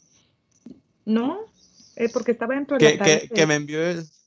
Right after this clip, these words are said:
Speaker 2: me, me, me mandó esa notificación en el chat y me dice, "Lo
Speaker 1: A ver.
Speaker 2: sentimos, no te podemos llevar".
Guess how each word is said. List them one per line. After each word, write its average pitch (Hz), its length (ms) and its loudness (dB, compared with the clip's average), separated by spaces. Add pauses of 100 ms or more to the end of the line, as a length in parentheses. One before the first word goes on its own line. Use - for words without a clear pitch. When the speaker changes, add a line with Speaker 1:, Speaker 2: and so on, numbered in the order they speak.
(120)
Speaker 2:
me, 147 160 -8
me, 139 280 -8
me 139 160 -8
mandó 135 260 -6
esa 151 160 -6
notificación 143 800 -6
en 143 120 -6
el 110 240 -6
chat 131 260 -2
y 143 60 -8
me 120 160 -4
dice, 110 280 -4
"Lo 120 120 -2
Speaker 1:
A 104 60 -8
ver. 104 80 -6
Speaker 2:
sentimos, 107 360 -6
no 113 120 -8
te 117 140 -10
podemos 107 400 -6
llevar". 95 320 -14